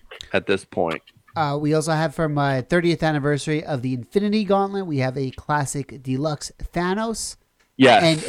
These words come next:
Speaker 2: a Silver S-, a Fallen Silver Surfer, which will be a Walgreens exclusive.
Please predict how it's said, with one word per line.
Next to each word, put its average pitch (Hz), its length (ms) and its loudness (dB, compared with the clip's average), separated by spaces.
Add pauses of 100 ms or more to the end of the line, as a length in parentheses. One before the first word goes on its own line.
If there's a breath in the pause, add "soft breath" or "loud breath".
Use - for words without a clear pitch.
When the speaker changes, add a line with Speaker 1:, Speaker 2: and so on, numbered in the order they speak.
Speaker 2:
a 151 180 2
Silver 190 440 0
S-, - 280 -6
a 147 280 0
Fallen 185 760 0
Silver 139 400 -2
Surfer, 131 480 -4
which 127 220 -2
will 135 80 0
be 131 240 -4
a 127 60 -8
Walgreens 131 640 -4
exclusive. 123 480 -10